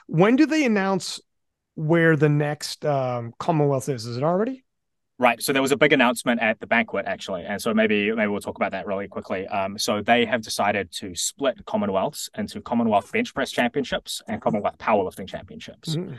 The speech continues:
Speaker 2: And so what used to happen is Commonwealth Powerlifting Championships would be every year, uh, sorry, every second year on the odd numbered years. Of course, last year was postponed due to covid, but this was supposed to be twenty twenty-one. Um, so what they're gonna do going forwards is starting from next year, so twenty twenty-three,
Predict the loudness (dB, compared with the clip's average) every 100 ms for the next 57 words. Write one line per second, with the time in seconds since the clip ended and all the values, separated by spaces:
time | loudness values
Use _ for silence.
0 | -18 _ 0 2 4 4 4 2 0 2
1 | 2 2 -2 0 2 4 2 4 4 2
2 | -2 -6 -6 -6 -10 -10 -8 -8 -6 -4
3 | -2 -2 0 2 4 6 4 0 _ _
4 | -2 0 2 0 2 0 -2 -2 0 2
5 | 2 2 0 -2 2 2 4 2 2 2
6 | 4 4 2 -2 -4 -2 -4 0 0 0
7 | -4 -4 -6 -4 -6 -6 -8 2 4 6
8 | 2 0 -4 -8 -8 -6 -8 -8 -12 -10
9 | -8 -8 2 4 4 0 -20 -20 -2 6
10 | 6 6 2 -2 _ -8 -2 0 2 2
11 | 2 0 0 0 -2 0 2 2 -4 -6
12 | -4 -2 2 2 2 0 -2 -2 -4 -4
13 | -2 -4 -4 -6 -4 -4 -2 -4 -4 -4
14 | -4